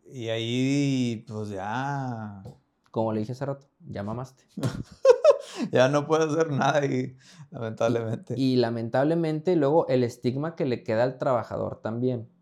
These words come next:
Speaker 2: ¿En qué sentido? El día de mañana que yo vaya a otra maquiladora a buscar o pedir trabajo, aunque yo no lo ponga en mi currículum o mi solicitud de trabajo,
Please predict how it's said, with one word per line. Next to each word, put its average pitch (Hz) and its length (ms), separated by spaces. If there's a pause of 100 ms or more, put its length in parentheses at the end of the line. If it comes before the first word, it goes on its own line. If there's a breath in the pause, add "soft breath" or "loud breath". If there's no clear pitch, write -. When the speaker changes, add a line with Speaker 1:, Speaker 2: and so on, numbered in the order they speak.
(480)
Speaker 2:
¿En 104 180
qué 107 120
sentido? 127 580 (800 soft breath)
El 107 140
día 113 140
de 175 80
mañana 175 360
que 170 100
yo 151 140
vaya 156 120
a 156 40
otra 156 120
maquiladora 113 560
a 104 40
buscar 110 380
o 120 120
pedir 110 260
trabajo, 110 560
aunque 117 320
yo 113 100
no 147 80
lo 165 180
ponga 147 220
en 147 60
mi 131 140
currículum 120 600
o 110 100
mi 104 360
solicitud 104 460
de 123 80
trabajo, 120 520